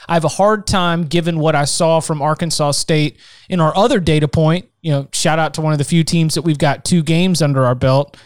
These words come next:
Arkansas State and I guess Army. The,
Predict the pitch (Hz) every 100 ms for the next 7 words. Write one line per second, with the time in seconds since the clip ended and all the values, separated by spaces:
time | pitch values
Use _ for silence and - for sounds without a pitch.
0 | _ - 147 165 151 147 - 156 151 147
1 | - - 143 151 131 135 _ _ _ -
2 | 160 160 151 147